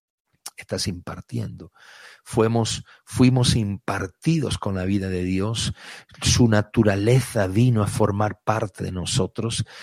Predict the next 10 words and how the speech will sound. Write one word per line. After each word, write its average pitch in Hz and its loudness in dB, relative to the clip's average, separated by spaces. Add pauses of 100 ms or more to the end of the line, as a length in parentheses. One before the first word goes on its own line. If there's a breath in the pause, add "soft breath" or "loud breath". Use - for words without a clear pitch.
(240 loud breath)
Él 131 8
ahora 117 6
está 101 -2 (100)
en 131 2
nosotros 104 -4
y 110 2
entonces 107 2
ahora 107 4
nosotros 104 2
podemos 104 4